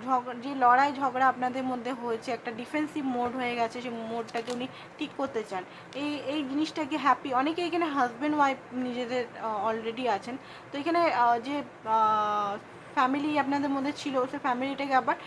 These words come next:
উনি, আহ, রিক্রিয়েট করতে চান, ঠিক আছে? এখানে, এখানে মেসেঞ্জার, মেসেজের আমি দেখতে পাচ্ছি, কমিউনিকেশনের দেখতে পাচ্ছি। উনার যে ইগোটা উনি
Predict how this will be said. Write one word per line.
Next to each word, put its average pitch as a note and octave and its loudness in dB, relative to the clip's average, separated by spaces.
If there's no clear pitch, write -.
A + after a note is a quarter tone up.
উনি, C#4 0
আহ, A#3+ 4
রিক্রিয়েট D#4+ 0
করতে B3 -4
চান, F#3 -6
ঠিক C#4+ -8
আছে? A#3+ -4
এখানে, E4 0
এখানে F4 4
মেসেঞ্জার, D#4+ 4
মেসেজের E4 0
আমি D4+ 2
দেখতে B3+ -4
পাচ্ছি, C4 2
কমিউনিকেশনের D4 0
দেখতে B3+ -6
পাচ্ছি। C4 0
উনার C#4 0
যে C4 -8
ইগোটা C#4+ 2
উনি C4 0